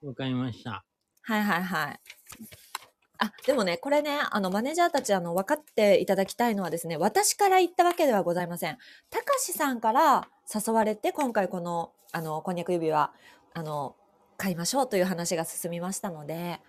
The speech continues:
Speaker 2: あの、嬉しいでございます。
Speaker 1: はい。
Speaker 2: はい。じゃあ、たかしちゃんのやつをこれ、とりあえず、返品、返品するでしょう、これは多分。え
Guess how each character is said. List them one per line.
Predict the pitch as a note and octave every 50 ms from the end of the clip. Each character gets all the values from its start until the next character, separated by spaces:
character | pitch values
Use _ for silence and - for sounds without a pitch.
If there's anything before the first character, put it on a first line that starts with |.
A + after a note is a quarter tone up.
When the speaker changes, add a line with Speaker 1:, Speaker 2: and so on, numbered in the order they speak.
| _ - - - - - -
Speaker 2:
あ | F3+ F3
の、 | D#3 D#3+ D#3 D3 - -
嬉 | E3+ F3+ E3+ -
し | G3+
い | F3+
で | F3
ご | D#3+ D#3+
ざ | D3+ D#3+ D#3
い |
ま | D3+ D3 C3
す。 | - D3 B2+ G2+ - _ _ _ _ _ _ _ _ - B2
Speaker 1:
は | A#2 G#2
い。 | G#2+ - _ _ - - - _ _ _ _ _ _ _ _ _ _ _
Speaker 2:
は | - - G3 F#3 E3+ D#3+
い。 | - _ _ _ _ E3+
じ | - F#3+
ゃ | F#3
あ、 |
た | - G#3 G3
か | - A#3
し | A3 - -
ち | -
ゃ | G3 F3+
ん | E3
の | E3
や | D#3+ E3 D#3+
つ | - D#3+
を | D#3+
こ | - D#3+
れ、 | D3+ D#3
と | - F3
り | E3+ F#3
あ | G3+ G3+
え | E3+
ず、 | F#3+ D#3 D3+ D3 - _ _ _ _ _ _ _ _ _ _ - - - _ _ _
返 | - F#3 F3+ - _
品、 | - F#3+ F#3+ F3+ F#3+ _ _ _
返 | - F3+ F3 F#3+
品 | G3 G3
す | - - G3+
る | G#3 G#3
で | G3 F3
し | - -
ょ | D#3 C#3+
う、 |
こ | - D3
れ | - -
は | - -
多 | - D#3+
分。 | - - - - - _ _ _ _ _ - - - - - - - - - - - - - - _ _ _ - - - _ _ _ _ - -
え | D#3+